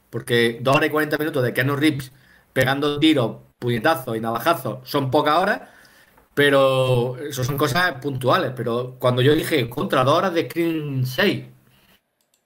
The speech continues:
mm, vamos a ver cómo solucionan esto", la verdad es que se me hizo amena.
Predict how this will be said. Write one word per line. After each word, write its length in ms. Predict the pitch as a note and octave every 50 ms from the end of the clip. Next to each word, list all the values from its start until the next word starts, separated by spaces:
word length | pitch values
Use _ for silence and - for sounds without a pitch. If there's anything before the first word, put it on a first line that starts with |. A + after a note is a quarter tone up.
| _ _ _ _ _ _ -
mm, 320 | A#2 A#2 A#2 A#2 A2+ A#2+
vamos 300 | C3 B2+ B2 C3+ D#3 D#3
a 40 | D3
ver 140 | D#3+ F#3 E3+
cómo 420 | - - C3 C3 B2+ B2+ B2+ B2 A#2+
solucionan 400 | B2+ C3+ B2+ B2+ C3+ B2+ C3 D#3
esto", 300 | G#3 G#3 - - A2+ - - - _ _ _ _ _ _ _ _ _ _ _ _ -
la 140 | C#3 C#3
verdad 200 | C3+ C3 C3 D#3+ F3
es 40 | -
que 320 | - A#3 A#3+ A#3 - -
se 160 | - - D3 C3+
me 100 | D3+ D3+
hizo 120 | - D3
amena. 320 | C3+ B2 A2+ G2+ F#2 -